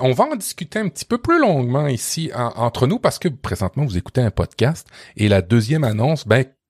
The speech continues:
prenez en compte les podcasts. Une grosse nouveauté au niveau de, de, d'Apple.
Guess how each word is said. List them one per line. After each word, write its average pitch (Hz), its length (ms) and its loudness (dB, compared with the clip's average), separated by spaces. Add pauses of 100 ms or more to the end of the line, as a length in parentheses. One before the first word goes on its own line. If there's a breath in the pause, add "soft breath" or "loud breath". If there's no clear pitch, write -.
(640)
prenez 120 300 0
en 123 100 0
compte 165 300 -2
les 151 100 0
podcasts. - 760 -4 (340 loud breath)
Une 113 220 2
grosse 170 280 2
nouveauté 147 560 0
au 117 140 -4
niveau 113 320 2
de, 104 300 -2
de, 98 180 -2
d'Apple. 127 480 -2